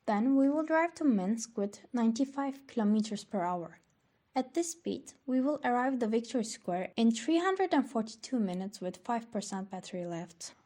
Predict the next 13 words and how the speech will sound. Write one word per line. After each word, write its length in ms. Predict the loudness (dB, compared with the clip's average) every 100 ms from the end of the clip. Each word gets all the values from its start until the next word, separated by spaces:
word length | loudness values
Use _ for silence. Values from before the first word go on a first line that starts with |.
| _
After 300 | -2 0 -2
charging 460 | -8 0 0 2 2
the 120 | 2
vehicle 380 | 2 0 -2 -4
to 100 | -6
hundred 420 | -2 0 2 0
percent 520 | -2 -4 -2 -2 -2 -2
in 160 | -4 -2
a 40 |
hundred 540 | -4 0 2 2 0
and 160 | -2 -2
thirty-one 560 | -2 -2 -2 -2 -2 -4
minutes, 520 | -2 -2 -4 -6